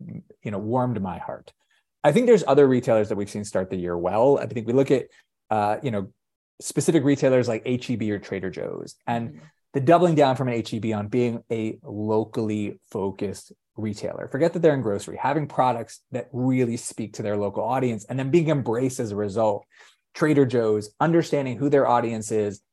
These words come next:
Speaker 1: having the products that get them excited, having an experience and a customer service focus that generates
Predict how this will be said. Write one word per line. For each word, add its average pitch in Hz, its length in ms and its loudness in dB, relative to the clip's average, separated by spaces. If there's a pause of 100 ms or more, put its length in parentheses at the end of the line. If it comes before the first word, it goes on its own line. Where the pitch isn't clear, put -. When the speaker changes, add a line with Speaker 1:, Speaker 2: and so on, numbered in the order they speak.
Speaker 1:
having 127 300 -2
the 131 60 0
products 117 360 -4
that 117 80 -8
get 113 160 -4
them 113 100 -6
excited, 104 480 -6
having 131 240 -4
an 120 80 -4
experience 139 920 -2 (260)
and 113 100 -6
a 107 40 -8
customer 120 420 -8
service 131 440 -2
focus 151 500 2 (340)
that 113 120 -2
generates 135 640 -2